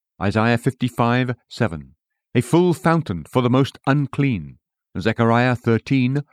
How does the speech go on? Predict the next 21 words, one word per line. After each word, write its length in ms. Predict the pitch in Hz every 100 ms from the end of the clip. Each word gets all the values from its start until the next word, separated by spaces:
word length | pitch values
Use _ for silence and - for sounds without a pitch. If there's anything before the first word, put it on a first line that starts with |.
| -
one, 420 | 107 113 80 69 _ _ _ _
a 80 | 110
white 380 | 110 156 170 -
garment 440 | - 160 110 87
for 120 | - 120
the 80 |
most 280 | 117 127 -
defiled, 640 | 131 - 123 113 82 71 - _ _ _ -
Revelation 500 | 101 120 117 - 113
three 480 | - 123 123 139 - _
five, 600 | - 123 101 76 71 - _ _ _ -
a 80 | 123
new 260 | 143 175 143
heart 340 | 156 139 -
for 180 | - 123
the 80 | 120
most 280 | 131 -
hardened, 680 | - - 127 92 85 73 - _ _ _ _
Ezekiel 500 | 95 107 123 123 123
thirty-six 720 | 117 - 110 104 139 - - - _ -
twenty-six, 760 | 147 131 107 82 - - -